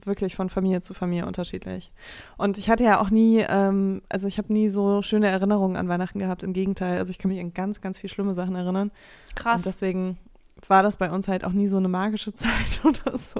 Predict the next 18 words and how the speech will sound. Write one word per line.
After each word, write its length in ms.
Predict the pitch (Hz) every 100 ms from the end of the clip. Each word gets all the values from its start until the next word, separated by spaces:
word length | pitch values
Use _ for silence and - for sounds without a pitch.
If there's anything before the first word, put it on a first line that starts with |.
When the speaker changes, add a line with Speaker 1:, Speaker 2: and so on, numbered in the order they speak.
| -
Speaker 2:
Ja. 320 | 214 220 190 185 - - - - - - -
Ich 120 | 190
glaub, 140 | 190 208
es 60 | 175
Speaker 1:
Ähm, 20 |
Speaker 2:
geht 120 | 214
vielen 360 | - 247 214 180
so. 320 | 180 180 180 - - _ - -
Speaker 1:
ja, 280 | 190 185 180
total. 580 | 190 - 190 175 170 - -
Und 120 | - 233
das 140 | 269
ist 120 | 277
auch 140 | 277 285
in 100 | 247
Ordnung 560 | 254 277 - 233 233
und, 380 | 240 208 208 - -
ähm, 440 | 202 202 202 -